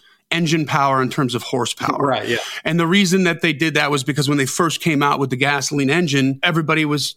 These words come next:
Speaker 1: working with horses and they didn't know how to make the unfamiliar familiar, make it more comfortable for
Speaker 2: Mm-hmm.
Speaker 1: them. And so they're like, "Well, here's how much power it has. It has as much power as two horses or ten
Speaker 2: Yeah.
Speaker 1: horses."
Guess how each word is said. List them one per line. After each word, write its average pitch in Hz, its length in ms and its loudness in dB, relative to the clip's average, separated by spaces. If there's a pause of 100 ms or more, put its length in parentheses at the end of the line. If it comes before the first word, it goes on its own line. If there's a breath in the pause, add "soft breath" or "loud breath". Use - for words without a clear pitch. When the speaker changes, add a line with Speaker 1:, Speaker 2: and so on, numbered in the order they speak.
Speaker 1:
working 151 320 0
with 160 80 0
horses 139 420 0
and 139 140 2
they 139 60 0
didn't 180 240 0
know 175 100 2
how 165 200 2
to 147 220 -4
make 165 260 0
the 165 200 0
unfamiliar 170 760 2
familiar, 170 500 0
make 139 220 0
it - 40 -2
more 147 160 0
comfortable 196 680 0
for - 160 -4
Speaker 2:
Mm-hmm. 131 160 0
Speaker 1:
them. - 220 -4 (420 loud breath)
And 160 100 0
so 196 100 2
they're 185 140 2
like, 180 140 2
"Well, 180 80 2
here's 247 340 0
how 226 80 4
much 196 220 0
power 233 280 2
it 156 60 0
has. 139 180 0
It 151 60 0
has 160 140 0
as 156 80 -4
much 170 200 -2
power 175 140 2
as 139 120 -2
two 185 260 0
horses - 560 -4 (640)
or 156 100 0
ten 233 240 2
Speaker 2:
Yeah. 196 60 2
Speaker 1:
horses." 123 580 -2